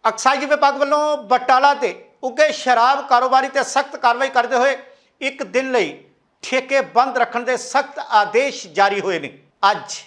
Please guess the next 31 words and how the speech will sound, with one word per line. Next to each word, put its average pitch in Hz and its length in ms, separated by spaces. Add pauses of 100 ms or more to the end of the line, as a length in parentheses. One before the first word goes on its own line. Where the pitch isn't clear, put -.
(440)
ਯਾਨੀ 240 300
ਪੰਜ 262 420
ਸਤੰਬਰ 240 340
ਨੂੰ 254 180
ਬਟਾਲਾ 240 400
'ਚ - 260
ਠੇਕੇ 220 680
ਬੰਦ 185 380
ਰਹਿਣਗੇ। 156 480 (220)
ਐਕਸਾਈਜ਼ 269 340
ਵਿਭਾਗ 294 300
ਦੀਆਂ 294 220
ਵੱਖ-ਵੱਖ 277 640
ਟੀਮਾਂ 262 400 (520)
ਬਟਾਲਾ 220 380
'ਚ - 140
ਠੇਕੇ 254 340
ਬੰਦ 233 300
ਨੇ, 277 260 (680)
ਇਹ 240 120
ਜਾਂਚ 226 340
ਕਰਨ 220 320
ਦੇ 214 120
ਲਈ 220 320 (240)
ਰੁੱਝੀਆਂ 226 380
ਹੋਈਆਂ 165 260
ਨੇ। 120 200 (120)
ਡੀ 269 160
ਟੀ 285 160
ਸੀ 285 160
ਜਲੰਧਰ 269 560